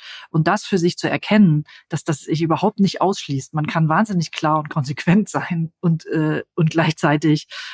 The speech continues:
eben zugewandt und, äh, Dinge positiv, äh, zurückmelden, ne?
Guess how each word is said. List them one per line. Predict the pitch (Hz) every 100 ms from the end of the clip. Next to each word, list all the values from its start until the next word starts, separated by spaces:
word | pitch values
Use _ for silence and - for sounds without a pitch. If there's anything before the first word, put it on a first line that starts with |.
| -
eben | 170 160 151
zugewandt | - 170 147 151 147 147
und, | - 156 147 -
äh, | 151 147 143 143 -
Dinge | 147 170 160
positiv, | 147 175 170 - 156 143 -
äh, | 151 147
zurückmelden, | - 160 214 151 120 -
ne? | 165